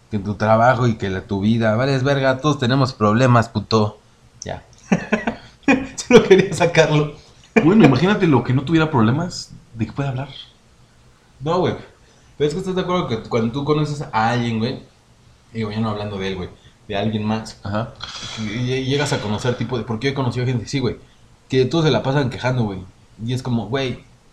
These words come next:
Speaker 1: sí cachas que yo también tengo problemas, güey, o sea, todo el mundo tenemos problemas, güey, pero hay gente que se dedica a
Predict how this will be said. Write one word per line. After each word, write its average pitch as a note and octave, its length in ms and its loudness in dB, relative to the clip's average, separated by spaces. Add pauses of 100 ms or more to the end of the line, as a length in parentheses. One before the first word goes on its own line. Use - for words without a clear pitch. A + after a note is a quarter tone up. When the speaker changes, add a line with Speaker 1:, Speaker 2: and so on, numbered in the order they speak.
(280)
Speaker 1:
sí C#3 140 -10
cachas C3+ 380 -4
que A#2 80 -4
yo A#2+ 100 -2
también A#2+ 180 -2
tengo B2 220 -4
problemas, G#2+ 420 -6
güey, E2+ 140 -18
o - 80 -20
sea, - 200 -20
todo F#3 120 -2
el A3 60 4
mundo F#3 160 2
tenemos B2+ 260 -2
problemas, G#2 380 -4
güey, - 120 -18 (680)
pero C3+ 160 2
hay C#3 140 2
gente C#3+ 500 -4 (460)
que B2 80 -4
se B2 160 -4
dedica A#2 600 0
a G#2 520 -4